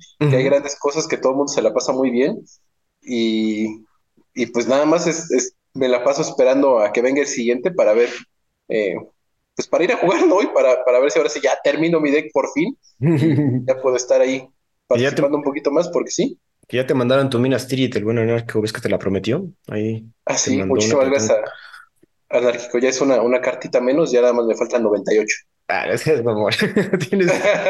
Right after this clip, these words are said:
Speaker 2: ya no puedes armar, nomás te haces.
Speaker 1: Sí, un poquito, sí, un poquito. La verdad, a-, algo que me gustó mucho es que había, este, bulk ahí,
Speaker 2: Ujú.
Speaker 1: este, a la venta. Bulk muy barato,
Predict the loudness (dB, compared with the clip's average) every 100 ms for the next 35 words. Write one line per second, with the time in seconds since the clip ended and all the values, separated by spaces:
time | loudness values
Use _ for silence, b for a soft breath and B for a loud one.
0 | 2 2 4 4 2 2 0 2 2 2
1 | 0 0 0 0 -2 -4 -10 -18 _ _
2 | _ _ b b b -6 -2 0 0 0
3 | 0 0 0 0 2 4 4 0 0 0
4 | 2 2 2 0 0 -2 -4 -4 -2 0
5 | 0 -2 -2 -2 -2 2 2 2 0 -10
6 | _ _ _ _ -6 -4 -2 -4 -2 0
7 | -2 -4 -10 -14 _ -4 0 2 2 0
8 | -2 -2 2 2 4 2 0 -2 -2 -14
9 | _ -4 -2 0 0 2 2 0